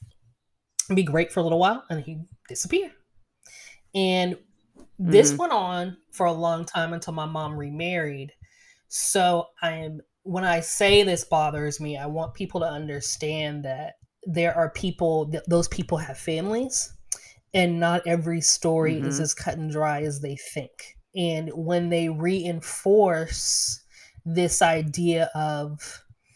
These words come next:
Speaker 1: you know, malevolent spirits kind of, instead of, like, you know, mental illness, which,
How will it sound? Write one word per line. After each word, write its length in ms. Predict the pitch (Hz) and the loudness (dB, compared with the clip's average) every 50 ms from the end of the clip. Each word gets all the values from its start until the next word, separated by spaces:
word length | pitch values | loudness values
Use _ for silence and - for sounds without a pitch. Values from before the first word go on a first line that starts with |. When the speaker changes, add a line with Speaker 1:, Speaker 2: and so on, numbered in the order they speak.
| - - - _ _ _ - | -20 -20 -20 _ _ _ -6
Speaker 1:
you 160 | 180 175 170 160 | -2 -2 -2 0
know, 480 | 151 147 139 135 139 139 139 135 - _ - | -2 -4 -4 -6 -6 -6 -8 -10 -12 _ -8
malevolent 1040 | 180 170 160 156 156 156 151 151 156 156 151 151 156 156 151 151 151 147 151 151 139 - _ _ _ _ _ _ _ _ | -6 -2 -2 0 0 0 0 0 0 0 0 0 -2 -4 -4 -4 -4 -4 -6 -8 -10 -12 _ _ _ _ _ _ _ _
spirits 680 | - - - - - 170 160 151 151 151 147 - - - | 0 0 0 2 0 0 0 0 0 -2 -2 -4 -6 -6
kind 400 | - - - 151 143 143 151 147 | -6 -6 -6 -6 -6 -4 -6 -6
of, 120 | 151 156 | -6 -6
instead 360 | 156 165 147 - - - 156 | -6 -4 -4 -4 -4 -4 -4
of, 100 | 147 143 | -4 -4
like, 280 | 151 156 147 143 - - | -4 -6 -6 -6 -10 -10
you 140 | - 196 175 | -8 -6 -6
know, 260 | 147 143 147 143 143 - _ | -6 -6 -10 -12 -14 -14 _
mental 460 | - 165 160 165 156 147 - - 156 147 | -8 -6 -4 -4 -4 -6 -6 -6 -6 -4
illness, 420 | 156 160 156 165 175 170 - - | -4 -6 -4 -4 -4 -4 -4 -6
which, 200 | 147 143 - - | -8 -10 -10 -12